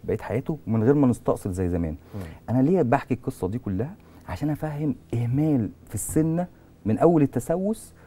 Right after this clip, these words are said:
Speaker 1: بالمراحل بتاعته ممكن يوصلنا
Speaker 2: لا،
Speaker 1: لايه.
Speaker 2: حلو قوي الشرح اللي انت شرحته لتكوين كيس دهني سببه ايه. بدأت القصه بانه
Speaker 1: تسوس.
Speaker 2: واحد جاله تسوس،
Speaker 1: سوس.
Speaker 2: وصل العلاج العص-، وصل لمشاكل في العصب،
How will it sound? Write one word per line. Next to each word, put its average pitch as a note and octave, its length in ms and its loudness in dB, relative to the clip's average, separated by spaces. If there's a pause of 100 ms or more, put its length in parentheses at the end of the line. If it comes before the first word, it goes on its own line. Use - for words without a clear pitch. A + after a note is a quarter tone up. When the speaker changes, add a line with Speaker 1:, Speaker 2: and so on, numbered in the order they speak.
(200)
Speaker 1:
بالمراحل B2+ 500 4
بتاعته C3+ 420 0
ممكن C#3 200 0
يوصلنا G#2+ 400 -4
Speaker 2:
لا، E2+ 60 -4
Speaker 1:
لايه. A2+ 160 2
Speaker 2:
حلو G3+ 400 4
قوي D3+ 220 -4
الشرح - 360 -10
اللي A2+ 100 -8
انت - 80 -18
شرحته A2 500 -4
لتكوين A2 500 -6
كيس C3 380 -14
دهني C3 280 -6
سببه A2 380 -6
ايه. C3+ 200 -6 (180)
بدأت C#3+ 400 2
القصه C#3+ 420 -8
بانه C#3 360 0 (440)
Speaker 1:
تسوس. G#3+ 260 8
Speaker 2:
واحد D#3 460 12 (200)
جاله A#2+ 280 8
تسوس، C#3 600 0
Speaker 1:
سوس. - 40 -12 (120)
Speaker 2:
وصل C#3+ 420 4
العلاج C3+ 600 6
العص-، A#2+ 420 4
وصل C#3 360 6
لمشاكل B2 440 0
في - 80 -6
العصب، A2+ 420 2